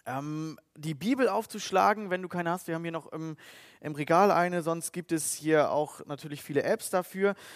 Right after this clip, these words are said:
weil heute wird es wieder um, ähm, vier Kapitel gehen. Oder drei Kapitel.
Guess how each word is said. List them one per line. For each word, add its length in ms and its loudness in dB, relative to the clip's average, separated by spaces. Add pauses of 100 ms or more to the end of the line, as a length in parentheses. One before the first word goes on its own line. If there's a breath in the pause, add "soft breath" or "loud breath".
weil 140 4
heute 220 4
wird 120 0
es 180 -2
wieder 220 4
um, 280 -6
ähm, 260 -2
vier 340 -4
Kapitel 500 0
gehen. 440 -4 (320 soft breath)
Oder 180 0
drei 220 4
Kapitel. 500 0